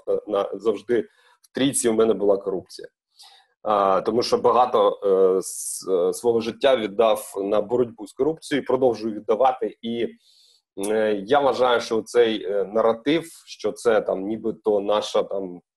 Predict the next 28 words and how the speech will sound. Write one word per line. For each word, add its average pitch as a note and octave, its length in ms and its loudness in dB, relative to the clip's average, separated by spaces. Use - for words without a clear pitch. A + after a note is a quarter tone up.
особливість B2+ 840 0
така G#2+ 300 0
там F#2+ 200 -6
національна, G2 760 -4
або G#2+ 200 -4
на A#2+ 100 2
ній C3 180 0
там A#2 240 0
якось A2+ 300 0
тримається C3 680 2
економіка, A2+ 840 0
або, A#2+ 400 2
ну, D3+ 240 -2
тобто A#2 240 -6
багато C3 440 2
таких A#2 280 -4
речей, B2 320 2
які A#2 220 -2
нам A2+ 240 0
поступово, A2 760 2
е, G2 340 4
намагалися A2 640 0
нав'язати G#2+ 680 -2
багато G#2 420 -4
років, F#3+ 340 -4
це C#3+ 140 2
все A#2+ 180 2
маячня. A#2 640 0